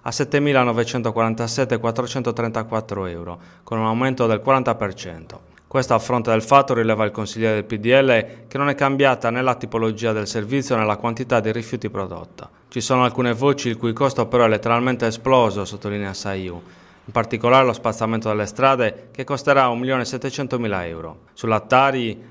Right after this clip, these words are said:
e dunque sui cittadini, continua Saiu, vengono scaricati i costi impropri per settecentomila euro, che si aggiungono al costo delle proroghe del servizio che il Comune deve contrattare ogni anno.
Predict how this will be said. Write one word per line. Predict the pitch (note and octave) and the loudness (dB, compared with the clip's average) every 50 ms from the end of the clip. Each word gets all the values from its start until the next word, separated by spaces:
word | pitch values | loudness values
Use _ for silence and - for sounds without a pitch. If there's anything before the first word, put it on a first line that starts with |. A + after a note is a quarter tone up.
| - - - - | -20 -20 -20 -20
e | - A2+ | -14 -10
dunque | G#2+ A#2+ A#2 A2 A#2 | -8 -6 -4 -4 -4
sui | A2 - A2+ | -4 -4 -6
cittadini, | A2 - A2+ - A2 G#2+ G#2+ A#2+ C3 C3+ C3 B2 | -6 -6 -6 -4 -2 -2 0 0 0 0 0 0
continua | G#2 - G#2+ G2+ F#2+ - G#2+ G#2 G2 | -2 -4 -6 -8 -6 -6 -6 -6 -6
Saiu, | F#2+ - A2+ A#2 B2+ C3 B2+ | -6 -2 0 2 2 2 2
vengono | A2 A2+ A#2 A2+ A2+ A2 | 2 2 0 0 -2 -2
scaricati | A2 - A#2+ A2+ A2+ A2+ C3 A#2+ A#2 A2+ | -2 0 0 0 0 0 -2 -2 -2 -4
i | |
costi | G#2 A2 G#2 - - | -4 -6 -6 -6 -6
impropri | A2 G#2 - C3+ C3+ C3 B2+ B2 A2 | -6 -4 -2 0 0 0 0 -2 -4
per | G2+ A2 G2+ | -2 -4 -4
settecentomila | - C3+ B2+ - C3 - - C#3 B2+ C3+ B2+ B2 B2 A#2+ A#2+ A#2+ A#2 | -4 -4 -4 -4 -4 -4 -4 -4 -2 -2 0 0 2 4 4 4 4
euro, | A2 G2+ F#2+ F#2 F2+ F2+ - - - - _ _ | 4 2 2 -2 -4 -6 -8 -14 -20 -20 _ _
che | - A2 | -12 -6
si | - - | -4 -4
aggiungono | A2+ G#2+ B2 C3+ C3+ C3 A#2+ A2+ | -2 0 0 0 2 2 2 2
al | A2+ A2 | 2 0
costo | - A#2+ G#2+ A2+ A2+ | 0 -2 -2 -2 -2
delle | G#2 G#2 G#2 G2+ | 0 0 0 -2
proroghe | G#2 - C3+ C3+ C3 B2 A#2 G#2+ A2 | 0 4 6 6 6 6 4 2 0
del | A2 G#2 G#2+ G#2 | 0 -2 -2 -2
servizio | - - A2+ A2+ A#2 C#3 C#3 B2+ - B2 A2+ G#2 - - - - | -2 -4 -4 -2 -2 -2 -4 -2 0 0 -2 -2 -2 -8 -16 -8
che | - C3+ | -6 -6
il | C3 | -4
Comune | - D3 D3 C#3+ C3+ | -2 0 0 4 4
deve | B2 A#2+ A#2+ A2+ | 4 4 4 2
contrattare | - B2 A#2 A#2 C3 B2+ B2 - B2 A#2 | 0 -4 -2 -2 -2 0 2 2 2 2
ogni | A2 G#2 F#2+ F2+ | 2 0 -2 -6
anno. | E2+ E2 E2 E2 E2 E2 D#2+ - _ | -8 -10 -12 -14 -16 -18 -18 -20 _